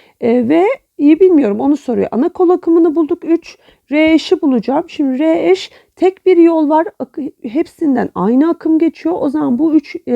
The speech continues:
direnç birbirine nasıl bağlıdır? Seri bağlıdır. O zaman seri bağlılarda dirençleri topluyorduk. Üç artı iki artı dört. Buradan V eşit üç çarpı dokuz. Yani pilin potansiyeli buradan kaç volt olur? Yirmi yedi volt olur.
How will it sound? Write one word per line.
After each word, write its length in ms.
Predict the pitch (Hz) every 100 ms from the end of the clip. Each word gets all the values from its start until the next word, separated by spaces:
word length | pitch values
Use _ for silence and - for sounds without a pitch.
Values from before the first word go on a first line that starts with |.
| 240 196
direnç 400 | 254 277 240 -
birbirine 460 | 269 226 247 226 233
nasıl 300 | 311 - 247
bağlıdır? 480 | 226 196 214 392
Seri 480 | 359 - 247 226 185
bağlıdır. 460 | 190 180 196 320 370 - - _ _ -
O 100 | 294
zaman 140 | 302
seri 380 | 294 311 311 269
bağlılarda 520 | 269 254 254 233 226
dirençleri 460 | 269 269 247 247 233
topluyorduk. 540 | 254 254 262 247 302 -
Üç 220 | 294 -
artı 280 | 220 196 196
iki 340 | - - -
artı 420 | - 196 - 185
dört. 340 | 208 285 - _ _ - _ _ -
Buradan 400 | 294 339 330 311
V 200 | 330 320
eşit 280 | - 226 -
üç 260 | 285 285
çarpı 640 | - 254 214 180 - 233 349 - _ _
dokuz. 420 | 208 196 262 370 -
Yani 320 | 349 294 254
pilin 340 | - 320 285 254
potansiyeli 720 | 269 - 247 226 - 214 220
buradan 360 | 285 226 208
kaç 320 | 226 277 - 233
volt 260 | 214 -
olur? 240 | 226 320 403 - - _ -
Yirmi 360 | 247 240 214
yedi 320 | 220 214 214 196
volt 340 | 285 359 - -
olur. 340 | - - -